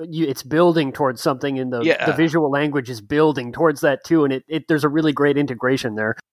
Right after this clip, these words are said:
Speaker 2: Yeah, absolutely. Yeah, it's, it's, it's, it's really neat. Um, <laughs> and, and just the way that Guinness, um, plays it too is, is so great. I could just watch his kind of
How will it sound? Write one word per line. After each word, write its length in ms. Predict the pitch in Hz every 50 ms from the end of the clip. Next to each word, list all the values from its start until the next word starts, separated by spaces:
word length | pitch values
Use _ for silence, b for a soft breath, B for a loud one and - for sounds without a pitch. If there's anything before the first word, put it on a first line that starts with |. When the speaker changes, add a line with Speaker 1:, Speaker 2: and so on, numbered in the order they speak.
| _ _ _ _ _
Speaker 2:
Yeah, 320 | - 107 110 101 87 78 -
absolutely. 600 | - 104 101 - - 101 98 98 87 85 85 80
Yeah, 200 | 87 98 92 85
it's, 260 | 78 85 95 - - -
it's, 220 | - 110 - -
it's, 240 | - 120 - - - -
it's 220 | 123 113 - -
really 220 | 120 117 104 98 95
neat. 260 | 95 90 85 82 - -
Um, 320 | 98 92 90 87 87 85 -
<laughs> 380 | - - - - - - - -
and, 340 | 131 120 113 107 101 104 -
and 440 | - 113 107 107 104 95 90 B B B B B B B B B B B B B B _ _ B B B B B B B B B -
just 200 | 120 131 - -
the 80 | 151
way 280 | 120 120 123 123 127 127
that 280 | 113 107 101 98 95 107
Guinness, 420 | 117 113 113 107 101 - - - - -
um, 540 | 101 101 95 95 90 85 85 85 - - _ -
plays 320 | - 127 113 110 107 -
it 100 | 92 87
too 360 | - - 95 92 90 85 78
is, 260 | 78 80 80 - - -
is 140 | - 98 -
so 180 | - - 101 95
great. 220 | 95 98 95 90
I 80 | - 98
could 140 | - 104 98
just 160 | 98 - -
watch 240 | 92 90 90 - -
his 200 | 98 87 - -
kind 220 | - - 85 80
of 200 | - - - -